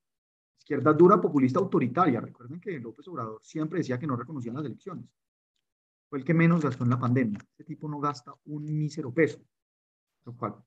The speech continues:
chéverísimo, y por eso es-, les está yendo bien, digamos, después de esto. Yo no estoy diciendo que, que Gustavo Petro vaya a hacer eso, pero lo que estoy diciendo es,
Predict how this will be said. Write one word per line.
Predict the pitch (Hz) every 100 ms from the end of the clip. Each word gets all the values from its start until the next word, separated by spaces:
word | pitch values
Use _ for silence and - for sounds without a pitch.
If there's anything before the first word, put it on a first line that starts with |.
| _
chéverísimo, | 147 135 147 160 226 269
y | 175
por | 143
eso | 123 165
es-, | -
les | 175 175
está | - 120
yendo | 120 151
bien, | 160 165 165 -
digamos, | - 139 151
después | _ 123
de | 127 156
esto. | 147 - 170 _ _ _ _ _ _ _ _ _
Yo | 147
no | 151
estoy | 170 180
diciendo | 170 170 170
que, | 151 -
que | -
Gustavo | 110 - 131
Petro | 151 156
vaya | 151
a |
hacer | 160
eso, | 156 160
pero | 165
lo | 160
que | -
estoy | 175
diciendo | 185 180
es, | 190